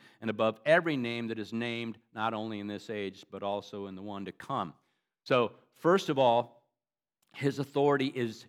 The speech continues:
universal. Okay? And the four terms, rule, authority, power, and dominion, most likely refer to, uh,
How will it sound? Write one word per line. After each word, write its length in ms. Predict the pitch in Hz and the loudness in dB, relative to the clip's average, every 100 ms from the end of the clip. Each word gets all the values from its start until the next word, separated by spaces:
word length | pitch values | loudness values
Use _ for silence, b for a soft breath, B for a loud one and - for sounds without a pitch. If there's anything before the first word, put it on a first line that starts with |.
| - | -10
universal. 760 | 123 139 131 123 123 - 78 - _ _ _ _ _ _ _ _ 82 | -2 -2 0 4 4 2 -10 -12 _ _ _ _ _ _ _ _ -12
Okay? 140 | 95 127 127 _ _ _ _ - | -8 -8 -12 _ _ _ _ -16
And 100 | 87 | -14
the 40 | |
four 340 | 98 - 160 160 | -10 0 2 2
terms, 600 | - 165 131 110 113 107 | 0 -6 -4 -2 -4 -6
rule, 380 | 113 151 156 139 | -2 0 2 -2
authority, 480 | - 139 139 135 131 | -4 0 2 2 -2
power, 540 | - - 127 135 127 | -6 -2 2 2 2
and 120 | 117 | -2
dominion, 680 | 107 110 131 160 127 110 117 b b b b - | -2 -2 0 0 0 -2 -6 b b b b -6
most 400 | 104 135 202 - | 0 2 2 0
likely 560 | 165 160 156 127 120 117 | -2 -2 -2 -2 -2 -6
refer 720 | 110 110 110 - 160 139 113 117 _ _ _ _ | -8 -4 -4 -6 -4 -2 -4 -6 _ _ _ _
to, 460 | - 113 110 101 101 _ - | -8 -4 -2 -4 -8 _ -20
uh, 120 | 87 | -18